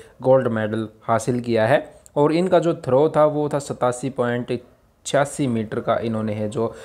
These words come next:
थ्रो किया था। और ये फर्स्ट इंडियन है ट्रैक एंड फील्ड में ओलंपिक गोल्ड मेडल जीतने वाले, पहले भारतीय बन गए हैं जिन्होंने ट्रैक एंड फील्ड के इवेंट में है जो गेम में, स्पोर्ट्स में है,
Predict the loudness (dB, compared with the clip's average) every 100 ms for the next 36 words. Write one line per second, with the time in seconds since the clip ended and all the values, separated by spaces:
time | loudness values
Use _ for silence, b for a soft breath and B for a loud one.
0 | B 0 4 4 2 0 0 -2 -4 -4
1 | -2 0 0 0 -2 -2 -6 -4 -2 -2
2 | -2 -2 -4 B B B _ 2 2 2
3 | -2 -4 -6 -4 -2 -2 -2 -2 0 2
4 | 2 2 -2 -2 0 0 2 -2 -2 -2
5 | -4 -4 -6 -6 -2 -2 -2 -6 -4 0
6 | 2 2 2 4 2 2 -4 -2 -2 0
7 | -2 0 -4 -6 -10 B B -2 0 2
8 | 0 0 0 0 -2 -2 -4 -2 0 -2
9 | -2 -2 -2 -2 -4 -2 0 0 0 -2
10 | B B -4 -4 0 2 2 0 -4 -4
11 | 0 0 -2 -4 -2 -2